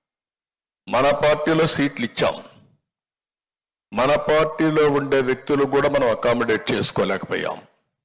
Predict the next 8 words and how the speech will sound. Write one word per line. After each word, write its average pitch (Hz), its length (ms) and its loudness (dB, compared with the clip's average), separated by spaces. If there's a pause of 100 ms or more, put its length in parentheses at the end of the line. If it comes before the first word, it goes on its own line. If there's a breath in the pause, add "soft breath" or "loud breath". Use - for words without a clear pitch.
(760)
ఈ 113 80 -4 (100)
విషయం 117 320 0
మీరు 107 160 -2
గుర్తుపెట్టుకోవాల్సిన 98 880 -4
అవసరం 101 380 -2
ఉంది. 95 180 -6 (1300)
అంటే 143 200 0
వాళ్ళు 131 180 2